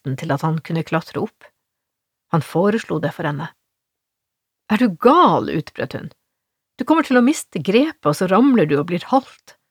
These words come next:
eller så slår du deg i hjel, og så blir det ikke noe bryllup i morgen." Håkon lo. Det hadde nok vært en eller annen som hadde meldt seg frivillig som brudgom, så du hadde fått en bryllupsfest likevel, Aurora.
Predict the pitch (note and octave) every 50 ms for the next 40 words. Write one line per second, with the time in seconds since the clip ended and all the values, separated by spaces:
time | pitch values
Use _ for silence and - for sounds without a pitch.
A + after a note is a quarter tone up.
0 | _ - D#3+ E3+ F3 - F3+ - - - G3+ A3 G#3 F3 - - C#3+ D3 D#3 D#3
1 | E3 E3 A3 A#3+ G#3 - C#3 - - _ _ _ _ _ _ - - - G#3+ F3
2 | G3+ A3+ B3+ A3+ D#3+ - - D3+ D3+ D3+ D3+ D3+ D#3+ E3 D#3 D3+ C#3+ - - C#3
3 | C#3+ C#3+ C3+ C3 C3+ D#3+ - _ _ _ _ _ _ _ _ _ _ _ _ _
4 | _ _ _ _ _ _ _ _ _ _ - D#3 C#3+ - - E3 E3 D#3+ D#3 E3
5 | D#3+ - - - _ _ _ _ _ _ _ _ _ _ _ _ _ _ _ _
6 | _ _ _ _ _ - B2+ D#3 F3 F3+ G#3+ A3+ G#3+ - G3+ G#3 G#3+ - - F3
7 | G3 F#3+ F3 D#3+ D3+ D#3+ E3+ E3 F3 F3 D#3+ - - D3+ D3+ D#3+ D#3+ D#3+ D#3 E3+
8 | F3+ - - - - D3 D3 - - G#3 A3 B3 B3 A3+ F3 D#3+ C#3+ D3 - D3
9 | D3 D3+ - D3 D#3 E3+ - D#3+ C#3+ - D#3 - _ _ _ _ _ _ _ _
10 | _ _ _ _ - - C#3+ D3+ D3 E3 E3 F#3 F#3 - B3+ B3 - - F#3+ F3+
11 | E3+ E3+ E3+ F#3+ G3+ - - - F#3 E3+ - - - D#3 D#3+ - - D3+ D#3+ G3+
12 | A#3+ A#3+ F3 - C3 - C3+ C#3+ - - C3+